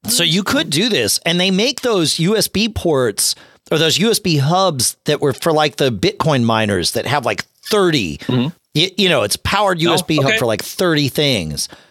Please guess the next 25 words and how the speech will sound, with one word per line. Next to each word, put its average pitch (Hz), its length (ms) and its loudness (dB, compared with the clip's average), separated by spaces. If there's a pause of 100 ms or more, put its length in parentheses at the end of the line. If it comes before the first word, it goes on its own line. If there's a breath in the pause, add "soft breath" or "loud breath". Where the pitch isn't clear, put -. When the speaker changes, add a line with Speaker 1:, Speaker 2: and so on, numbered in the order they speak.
(140 loud breath)
Speaker 1:
That 196 200 -2
might, 240 220 0
Speaker 2:
All 240 120 0
right. - 80 -10 (160)
Speaker 1:
like, 160 220 0
you 190 160 2
might 508 180 0
be 226 120 0
able 202 120 0
to 151 80 0
do, 123 240 -2
that 180 160 0
would - 120 0
be 233 120 2
an 180 80 0
interesting 202 400 0
thing, 220 240 0 (320 loud breath)
'cause 220 160 -2 (240)
on 226 200 2
their 277 160 2
own, 233 240 2
they're 143 160 2
all 180 160 2
really 160 320 0
slow, 156 760 -2